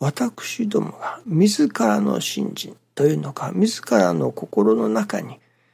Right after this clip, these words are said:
一切が親愛だなと悟るということ。それが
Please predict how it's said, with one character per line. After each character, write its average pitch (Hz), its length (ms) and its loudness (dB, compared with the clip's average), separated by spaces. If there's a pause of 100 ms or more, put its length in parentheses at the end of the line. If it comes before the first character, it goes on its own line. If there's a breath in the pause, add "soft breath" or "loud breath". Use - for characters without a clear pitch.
(220)
一 147 100 0
切 135 360 0
が 139 160 -2
親 175 360 -2
愛 - 220 0
だ - 160 -4
な 185 240 -8 (560)
と - 160 0 (420)
悟 - 420 -2 (120)
る 214 80 0
と 69 180 -6
い - 40 -4
う - 140 -14
こ - 180 -12
と。 - 160 -18 (1700)
そ - 180 -2
れ 190 120 4
が 208 200 4